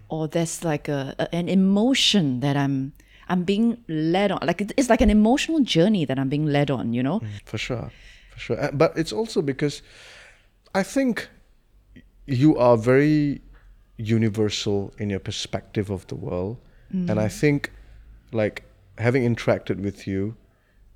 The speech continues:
Speaker 2: that's why we're very similar, 'cause we are not confined by our, we're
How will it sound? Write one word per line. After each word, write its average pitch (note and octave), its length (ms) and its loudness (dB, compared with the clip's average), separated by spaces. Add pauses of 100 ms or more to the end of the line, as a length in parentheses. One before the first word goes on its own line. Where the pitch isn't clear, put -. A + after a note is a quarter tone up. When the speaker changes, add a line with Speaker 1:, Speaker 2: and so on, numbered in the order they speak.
(100)
Speaker 2:
that's B2+ 220 0
why C#3+ 60 6
we're A2+ 140 4 (140)
very G#2 80 0
similar, G#2+ 600 -2
'cause - 440 -4 (540)
we B2 160 6
are C3+ 40 8 (100)
not - 240 -4
confined A2+ 680 0 (140)
by G2 340 0 (140)
our, F#2 420 -4 (200)
we're C3 200 4